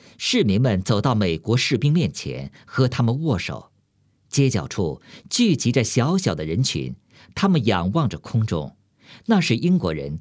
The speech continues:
从未见过的最为密集的空中交通景象。当内奥美·科尔斯昂纳中尉听到这个消息后，马上就明白了她的丈夫在什么地方。她的丈夫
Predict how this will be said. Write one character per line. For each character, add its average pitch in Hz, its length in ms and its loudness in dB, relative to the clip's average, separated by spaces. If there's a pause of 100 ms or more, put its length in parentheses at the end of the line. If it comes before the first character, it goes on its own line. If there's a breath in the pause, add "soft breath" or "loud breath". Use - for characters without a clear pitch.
(100)
从 147 260 0
未 180 120 4
见 165 360 0
过 80 180 -4
的 - 260 -14 (240 soft breath)
最 214 200 4
为 101 140 2 (100)
密 185 260 2
集 80 240 -6
的 80 240 -6 (120)
空 156 320 2
中 87 320 0
交 156 260 2
通 101 240 -2
景 - 200 -8
象。 - 260 -10 (920)
当 117 400 2
内 190 180 4
奥 170 180 0
美· 69 420 -2
科 - 180 0
尔 95 140 -2
斯 104 400 -2
昂 110 220 2
纳 175 140 2
中 95 220 0
尉 92 280 -2 (320 loud breath)
听 226 220 2
到 185 160 2
这 - 140 0
个 120 80 2
消 120 220 0
息 131 140 -4
后， - 320 -12 (420 soft breath)
马 117 260 2
上 143 160 2
就 113 140 2
明 85 280 0
白 123 160 0
了 73 200 -10 (160 soft breath)
她 - 120 -2
的 127 120 2
丈 131 280 0
夫 82 220 -6
在 104 160 0
什 85 200 -6
么 73 100 -10
地 107 180 -2
方。 - 260 -14 (1200 soft breath)
她 - 160 0
的 190 100 2
丈 175 240 2
夫 76 380 -8